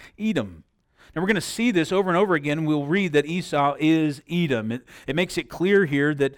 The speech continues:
that he is the father of the Edomites. And Esau is a true picture of the flesh. This chapter, as I mentioned, contains his lineage, and, and it's here because God wants us to know about it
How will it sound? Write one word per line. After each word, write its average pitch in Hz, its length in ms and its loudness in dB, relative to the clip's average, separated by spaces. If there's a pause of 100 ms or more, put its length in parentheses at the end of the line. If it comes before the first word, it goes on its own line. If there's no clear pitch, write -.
(200)
that 131 140 -2
he 196 260 -2
is 160 200 -2
the 139 60 -2
father 190 560 4
of 160 340 4
the 147 140 -4
Edomites. 143 840 -4 (960)
And 127 160 -4
Esau 147 640 0
is 143 240 -4
a 135 160 -2
true 190 540 -2
picture 160 540 -4
of 135 300 -2
the 127 80 -6
flesh. - 560 -8 (800)
This 147 180 -4
chapter, 151 540 0
as 135 140 -2
I 135 60 -2
mentioned, 151 340 -4
contains 135 480 -4
his 185 240 -2
lineage, 139 600 -2
and, 135 320 -4
and 131 160 -2
it's 120 160 -6
here 180 140 -2
because 180 480 -6
God 147 240 0
wants 139 260 -4
us 135 180 -6
to - 120 -8
know 131 300 -2
about 113 480 -2
it 170 200 -2